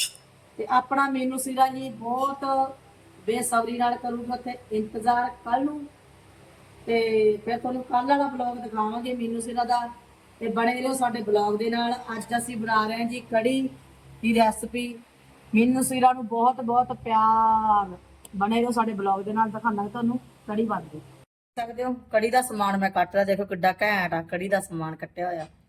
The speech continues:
ਇਹਦੇ ਬਣਨਗੇ ਪਕੌੜੇ, ਅੱਧੇ ਦੇ, ਅੱਧਾ ਲੱਗੂਗਾ ਤੜਕਾ। ਤੇ ਚਲੋ ਤੁਹਾਨੂੰ ਪਕੌੜੇ ਬਣਦੇ ਦਿਖਾਉਂਦੇ ਹਾਂ ਕਿਵੇਂ ਬਣਾਉਂਦੇ ਆ। ਪਕੌੜੇ ਆਪਾਂ ਕੜੀ ਚ ਪਾਉਣ ਵਾਲੇ ਬਣਾਉਣੇ ਆ ਜੀ। ਤੇ ਕੁਮੈਂਟ ਸੋਹਣੇ ਸੋਹਣੇ ਕਰੋ ਜਿਹਨੇ ਕੜੀ ਖਾਣੀ ਆ,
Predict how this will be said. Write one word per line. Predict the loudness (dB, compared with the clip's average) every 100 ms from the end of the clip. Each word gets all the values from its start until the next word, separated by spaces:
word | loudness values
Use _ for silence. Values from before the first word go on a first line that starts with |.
| _ _ _ -8
ਇਹਦੇ | -2 4 4
ਬਣਨਗੇ | 4 4 0 -2
ਪਕੌੜੇ, | -6 0 2 2 0
ਅੱਧੇ | 0 0 0
ਦੇ, | 0 -6 -12 _ _ _ _ _ -10
ਅੱਧਾ | 2 2
ਲੱਗੂਗਾ | 2 -4 -4
ਤੜਕਾ। | -2 -2 -4 -6 -8 -8 -20 -20 -20 -20 -20 -20 _ _ -6
ਤੇ | -2
ਚਲੋ | 0 0 -2
ਤੁਹਾਨੂੰ | -4 -6
ਪਕੌੜੇ | -4 -2 0
ਬਣਦੇ | 0 0 0
ਦਿਖਾਉਂਦੇ | -4 -4 -6 -6
ਹਾਂ | -8
ਕਿਵੇਂ | -10 -14 -12
ਬਣਾਉਂਦੇ | -10 -10 -10 -10
ਆ। | -12 -16 _ _ _ -10
ਪਕੌੜੇ | 0 0 2 2
ਆਪਾਂ | 2 0
ਕੜੀ | 0 -2
ਚ | 0
ਪਾਉਣ | -2 -2 0
ਵਾਲੇ | 0 -2
ਬਣਾਉਣੇ | -4 -4 -4
ਆ | -4
ਜੀ। | -6 -8 _ _ _ _ _ _ -6
ਤੇ | 0 2 0 -4 -10 _ _ _ _ _ _
ਕੁਮੈਂਟ | 0 2 2
ਸੋਹਣੇ | 2 2 2
ਸੋਹਣੇ | 2 0
ਕਰੋ | 2 -2 0
ਜਿਹਨੇ | 0 0
ਕੜੀ | 2 2 0
ਖਾਣੀ | -2 -2 4
ਆ, | 4